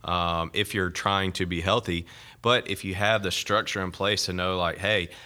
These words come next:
I've already built this meal into my plan for the week because my, me and my coach talked about it, and I told him my, my daughter has a birthday on Saturday and I'm gonna be eating cake,"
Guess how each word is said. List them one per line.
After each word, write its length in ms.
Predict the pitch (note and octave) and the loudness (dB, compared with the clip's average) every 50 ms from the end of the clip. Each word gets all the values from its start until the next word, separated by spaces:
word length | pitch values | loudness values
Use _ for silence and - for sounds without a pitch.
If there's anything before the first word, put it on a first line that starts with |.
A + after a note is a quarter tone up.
| - - | -10 -4
I've 180 | - F2 F2 F#2 | -2 0 2 2
already 240 | G2+ A2 A#2 G#2 F2+ | 2 2 2 2 -2
built 360 | E2+ E2 F#2 G2+ A#2+ - - | -4 -2 -2 -2 -2 -2 -4
this 200 | F2+ F2 - - | -4 -4 -4 -4
meal 300 | F#2 F2+ G2+ G#2+ G2+ F#2 | -2 -2 -2 0 -2 -2
into 300 | - F2 G2+ G2+ - F#2+ | -2 -4 -6 -6 -4 -4
my 160 | F#2 F2+ E2+ | -4 -4 -4
plan 340 | - - - F2+ G2+ A2 G2+ | -4 -4 -4 -2 -2 -2 -2
for 100 | - F2+ | -2 -4
the 100 | F2 E2+ | -4 -2
week 280 | F2+ G#2+ A#2+ A2+ - | -2 -2 -2 -4 -6
because 300 | - F2+ - - F#2+ F2 | -10 -10 -6 -6 -4 -4
my, 220 | F#2 F2 E2 F2 - | -4 -4 -4 -4 -6
me 160 | - F#2 F#2+ | -6 -4 -4
and 100 | G2 F#2 | -4 -2
my 100 | F2 E2 | -2 -4
coach 280 | - - G2 F#2 - - | -4 -2 -2 -2 -2 2
talked 200 | - A2 C3 B2 | 2 2 2 2
about 260 | G2+ E2+ F#2 F#2 F2+ | 0 0 0 0 0
it, 40 | F2+ | 0
and 80 | F2+ F2+ | -2 -2
I 80 | F2 | -2
told 220 | F2 - F#2+ G2 G2 | -2 0 0 0 0
him 80 | F#2 | 0
my, 140 | F2+ F2+ - | -2 -4 -4
my 180 | - F2+ F#2+ F#2 | -4 -4 -4 -2
daughter 300 | F2+ F#2 F2+ G2 F#2+ F2+ | 0 0 0 0 0 0
has 180 | F#2 F2+ E2+ F2+ | -2 -2 -4 -4
a 40 | |
birthday 300 | E2+ E2 G2 A2+ - G2+ | -2 0 0 0 0 -2
on 120 | F#2 F2 E2 | -2 -2 -2
Saturday 340 | - F2 F2 F#2 F#2 F2+ F2+ | -2 -2 -2 -2 -2 -2 -2
and 100 | F2 F2 | -2 -4
I'm 100 | F2 F#2 | -4 -4
gonna 120 | F#2 F#2 | -4 -4
be 140 | F2 F2+ E2+ | -4 -4 -4
eating 240 | E2+ F#2 G2 F#2+ E2 | -4 -4 -4 -4 -2
cake," 340 | - A2 C3+ C#3+ - - | -2 -2 -2 -2 -4 -8